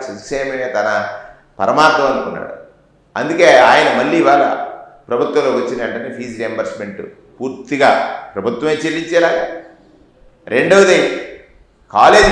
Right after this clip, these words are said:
ఫీజులు రెగ్యులేట్ చేసినటువంటి విధానం చూసినప్పుడు ఇది ఒక భావజాలం, ఒక గొప్ప భావజాలం ఉన్న నాయకులు మాత్రమే చేయగలుగుతారు. అటువంటి భావజాలం ఉన్నటువంటి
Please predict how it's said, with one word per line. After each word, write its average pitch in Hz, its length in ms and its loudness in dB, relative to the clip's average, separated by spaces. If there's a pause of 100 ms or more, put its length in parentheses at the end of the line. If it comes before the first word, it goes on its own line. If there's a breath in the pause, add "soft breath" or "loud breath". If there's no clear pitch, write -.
ఫీజులు - 280 0 (100)
రెగ్యులేట్ 175 420 4
చేసినటువంటి 104 640 -6
విధానం 107 420 -6
చూసినప్పుడు - 460 -12 (720 soft breath)
ఇది 180 220 0 (580)
ఒక - 160 -6 (460)
భావజాలం, 151 540 6 (180)
ఒక - 140 -8
గొప్ప - 320 -8
భావజాలం 180 520 4
ఉన్న 156 180 0
నాయకులు 135 360 0
మాత్రమే 120 340 -6
చేయగలుగుతారు. - 580 -14
అటువంటి 170 360 -2
భావజాలం 170 560 4
ఉన్నటువంటి 139 480 -4